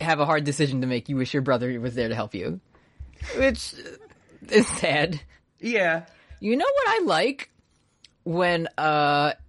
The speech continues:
Speaker 1: fiction or, like, any story, really, when someone loses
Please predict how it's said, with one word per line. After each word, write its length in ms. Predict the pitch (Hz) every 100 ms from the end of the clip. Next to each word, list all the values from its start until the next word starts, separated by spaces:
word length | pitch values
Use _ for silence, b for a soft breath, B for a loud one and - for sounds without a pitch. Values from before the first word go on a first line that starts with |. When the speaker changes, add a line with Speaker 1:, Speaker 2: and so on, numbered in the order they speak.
| _ -
Speaker 1:
fiction 920 | - 196 - - 202 202 196 196 185 -
or, 160 | 147 151
like, 180 | 139 -
any 240 | 156 156
story, 680 | - - 127 131 135 135 135
really, 480 | 123 127 131 143 143
when 200 | 127 120
someone 540 | - 131 127 127 127 - _
loses 720 | 131 123 131 127 135 139 131